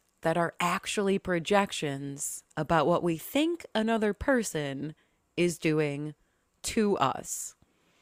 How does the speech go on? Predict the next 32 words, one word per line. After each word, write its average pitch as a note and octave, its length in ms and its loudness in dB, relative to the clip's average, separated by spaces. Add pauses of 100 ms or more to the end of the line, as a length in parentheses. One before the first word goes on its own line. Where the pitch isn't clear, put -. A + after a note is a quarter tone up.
(460)
Now, E3 100 2
there's A3 240 4
a G#3 40 0
huge A#3 420 -4
list G3+ 320 -4
of E3+ 100 -6
these E3+ 160 -2
projection E3+ 800 -2
feelings E3 640 -2
that - 140 -4
we D3 100 -2
need D#3+ 200 -4
to G#3+ 100 -4
watch F#3+ 260 0
out F3+ 240 4
for, E3 460 2 (640)
but F#3 220 2
some F#4 240 0
of G#3+ 120 0
them D#3+ 420 0 (160)
that D3+ 200 -2
may D#3 180 -4
seem G#3+ 260 -6
familiar G3 540 0
to - 140 -8
you C#3+ 420 -6
include, D3+ 720 -2 (720)
"I F3+ 180 6
feel D#3+ 580 0 (240)
rejected, F3+ 960 0 (440)
unwanted, D#3+ 880 0 (200)
ignored, D#3 800 -2